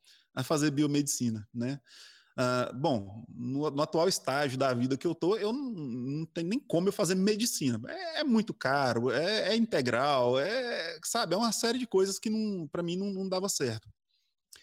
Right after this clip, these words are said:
E aí a gente conheceu o curso de biomedicina, né? Pesquisou ali assim, falou, "Cara, esse aí dá pra gente." Por quê? Porque depois eu posso me especializar em biossegurança, uma, uma série de coisas aí que agrega muito na profissão,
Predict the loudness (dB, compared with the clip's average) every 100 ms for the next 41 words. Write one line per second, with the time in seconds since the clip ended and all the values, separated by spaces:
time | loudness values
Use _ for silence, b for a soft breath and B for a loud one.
0 | B -2 0 2 2 0 0 0 4 2
1 | 2 -2 -2 -2 -2 -6 -2 -2 -2 -4
2 | -2 -2 0 0 0 -4 -8 -16 _ _
3 | _ _ _ _ -2 0 0 2 4 4
4 | 2 0 -2 -2 0 0 2 0 0 -2
5 | -2 -4 -4 -4 -4 -6 -6 -6 -2 -2
6 | -2 _ _ b b b b b _ -6
7 | -4 2 4 4 4 2 0 0 0 0
8 | 0 -2 -4 -2 -2 -2 0 0 0 0
9 | 0 0 2 2 0 0 -2 -4 -6 -6
10 | -4 -4 0 0 0 0 0 2 2 0
11 | -2 -2 0 0 2 2 2 2 0 -4
12 | -2 -4 -2 -2 -2